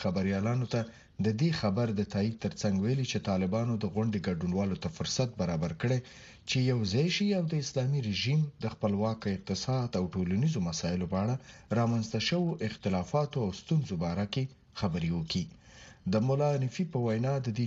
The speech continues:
جوړیدونکي غونډې نتایج به د رسنیو سره هم شریک شي. د طالبانو همدغه چارواکي د افغانستان ملي ټلویزیون سره په مرکه کې ویلي چې دغې لویې غونډې کې به تر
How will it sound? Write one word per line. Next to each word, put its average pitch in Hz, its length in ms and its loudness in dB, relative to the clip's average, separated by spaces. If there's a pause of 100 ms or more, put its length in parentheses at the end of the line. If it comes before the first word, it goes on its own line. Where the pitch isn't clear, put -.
جوړیدونکي 110 600 0
غونډې 110 260 2 (100)
نتایج 92 340 0 (100)
به 90 80 0 (380)
د - 20 4 (140)
رسنیو 90 540 0
سره 82 240 -2
هم 80 100 0 (100)
شریک 78 360 -2
شي. 82 120 0 (800)
د 131 180 2
طالبانو 147 520 2
همدغه 165 400 2
چارواکي 90 500 -2 (380)
د - 20 0 (100)
افغانستان 110 640 0
ملي 120 300 2
ټلویزیون 104 480 0
سره 98 220 0
په 98 60 -2 (100)
مرکه 95 340 -2
کې 98 160 -2
ویلي 123 280 2 (360)
چې - 80 -2 (120)
دغې 139 200 2 (100)
لویې 143 340 2
غونډې 139 320 0
کې 131 140 0
به 120 80 2 (420)
تر 123 100 4